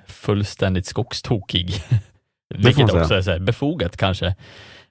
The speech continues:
Speaker 1: Eh,
Speaker 2: Mhm.
Speaker 1: för att det gör ganska ont att få en klubba i sidan. Och ställer sig upp och ger, eh, Palola en, eh, ja, vad blir det? En vänsterplockad, en rak vänster. Eh,
Speaker 2: Ja.
Speaker 1: och varav Palola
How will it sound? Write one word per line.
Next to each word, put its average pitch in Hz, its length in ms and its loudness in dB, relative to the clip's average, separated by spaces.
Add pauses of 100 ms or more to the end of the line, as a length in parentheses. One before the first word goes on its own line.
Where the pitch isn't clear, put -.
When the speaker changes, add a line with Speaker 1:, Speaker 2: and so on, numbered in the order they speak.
Speaker 1:
Eh, 95 240 6
Speaker 2:
Mhm. 127 520 4
Speaker 1:
för - 140 -10
att - 220 -12
det 101 100 0
gör 101 180 2
ganska 92 240 -2
ont 110 260 -2
att - 80 -8
få 95 80 -4
en 90 80 -2
klubba 95 240 0
i 92 40 2
sidan. 95 380 -4 (480)
Och - 420 -2 (200)
ställer 120 380 2
sig 101 200 0
upp - 320 -4 (100)
och - 280 -6
ger, 101 600 0 (120)
eh, 95 360 -2
Palola 101 680 2 (280)
en, 92 280 0
eh, 90 500 2 (420)
ja, 104 120 -2
vad 98 100 2
blir 107 140 2
det? 95 80 2 (120)
En 98 140 0
vänsterplockad, 101 680 -2 (100)
en 107 280 0
rak 113 260 2
vänster. 104 640 0 (140)
Eh, 90 600 0 (180)
Speaker 2:
Ja. 123 220 2 (220)
Speaker 1:
och 104 180 -4
varav 104 320 4
Palola 98 560 2